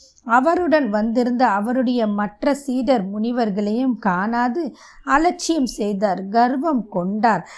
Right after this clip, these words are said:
அவர்களை உதாசீனப்படுத்தினார். இதனால் மிகுந்த சினம் கொண்ட அகஸ்திய முனிவர் தவத்தினால், "தாங்கள் எவ்வளவு உயரிய நிலையை அடைந்தாலும் மற்றவர்களை மதிக்க தெரியாத நீர்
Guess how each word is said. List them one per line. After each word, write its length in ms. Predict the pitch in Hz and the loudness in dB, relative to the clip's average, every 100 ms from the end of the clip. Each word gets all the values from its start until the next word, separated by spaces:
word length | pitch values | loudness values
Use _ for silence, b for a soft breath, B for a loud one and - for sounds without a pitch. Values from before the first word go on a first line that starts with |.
| B - | B -2
அவர்களை 580 | 262 302 294 240 233 | 2 2 2 0 0
உதாசீனப்படுத்தினார். 1300 | 208 226 269 311 302 294 269 254 196 202 - 214 180 180 175 185 | 0 -2 -2 -2 -2 0 0 0 -4 -4 -4 -4 -4 -6 -8 -6
இதனால் 460 | 202 202 240 202 b b _ | -4 -2 0 -2 b b _
மிகுந்த 640 | 190 202 202 247 269 339 | -4 -2 0 0 2 0
சினம் 440 | 320 240 214 233 220 | 0 -2 0 -2 -2
கொண்ட 320 | 208 196 214 | -2 0 -2
அகஸ்திய 540 | 185 208 214 - 240 | -2 -4 -6 -4 -2
முனிவர் 580 | 214 208 220 277 247 - _ _ _ - 175 | -2 -2 -2 0 -2 -6 _ _ _ -6 0
தவத்தினால், 800 | 190 208 208 214 190 185 202 262 B _ - | 0 0 -2 -2 0 0 0 -4 B _ 2
"தாங்கள் 480 | 247 247 254 233 | 4 4 2 0
எவ்வளவு 720 | 202 226 214 220 294 285 311 214 | 0 -2 -2 0 2 2 0 -2
உயரிய 500 | 220 247 254 262 240 | 0 2 2 2 2
நிலையை 540 | 208 208 233 247 214 | 0 2 0 0 -2
அடைந்தாலும் 760 | 175 190 208 220 233 247 311 208 B B _ | -2 -2 -2 2 4 4 0 -4 B B _
மற்றவர்களை 800 | 262 277 277 359 349 320 294 226 | 0 0 2 2 4 0 0 0
மதிக்க 500 | 196 196 262 - 302 | 0 -2 -2 0 -2
தெரியாத 720 | 285 226 196 233 247 240 269 | 0 -2 0 2 2 2 2
நீர் 320 | 208 233 254 | 2 2 0